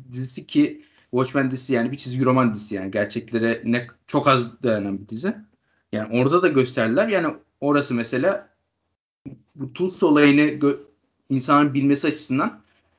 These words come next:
çok olumlu yani. <clears throat> Yani bunun yanında, eee, bu filmin mesela s-, birazcık da şey, işte bu Black Panther filminden sonra ortaya çıkan işte Black Power, işte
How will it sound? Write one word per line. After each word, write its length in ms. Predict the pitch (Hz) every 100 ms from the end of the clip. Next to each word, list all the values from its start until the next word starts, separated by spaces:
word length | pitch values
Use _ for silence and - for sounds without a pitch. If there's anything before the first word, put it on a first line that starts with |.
| -
çok 180 | 170
olumlu 360 | 147 143 147 160
yani. 360 | 143 107 95 - _ _ _ - - _ -
<clears throat> 80 | - - - - - _ _ _ _ _ _ 127
Yani 140 | 113
bunun 160 | 131 180
yanında, 600 | 233 160 117 113 185 - _ _ _ _ -
eee, 760 | 123 117 117 113 117 110 - - - _ _ _
bu 60 | 143
filmin 300 | - 196 196
mesela 760 | 196 190 196 180 180 165 - _ _ _ _ _ _ _ -
s-, 180 | - - _
birazcık 720 | 147 170 165 160 - _ -
da 340 | 151 147 - - _
şey, 460 | - - 135 123 - -
işte 360 | - - 117
bu 280 | 123 123 - _ - - 120
Black 320 | 131 151 151
Panther 360 | 160 143 165
filminden 680 | 131 - - 131 135 139 143
sonra 520 | 143 143 139 135 139 -
ortaya 360 | 123 120 135 131
çıkan 180 | -
işte 360 | 123 - 131 123
Black 260 | 127 131 -
Power, 400 | 113 110 113 -
işte 400 | - 107 107